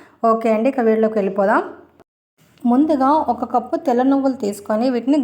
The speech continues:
గాలించుకోవాలి. ఇందులో మట్టి, ఇసుక ఖచ్చితంగా ఉంటుందండి, కాబట్టి ఖచ్చితంగా మనం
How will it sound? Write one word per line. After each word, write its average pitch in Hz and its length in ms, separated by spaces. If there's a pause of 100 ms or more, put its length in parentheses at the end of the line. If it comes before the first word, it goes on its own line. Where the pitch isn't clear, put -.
గాలించుకోవాలి. 202 920 (560)
ఇందులో 240 280 (120)
మట్టి, 220 340
ఇసుక 285 320 (120)
ఖచ్చితంగా 233 540 (140)
ఉంటుందండి, 202 580 (160)
కాబట్టి 214 340 (120)
ఖచ్చితంగా 220 500
మనం 208 140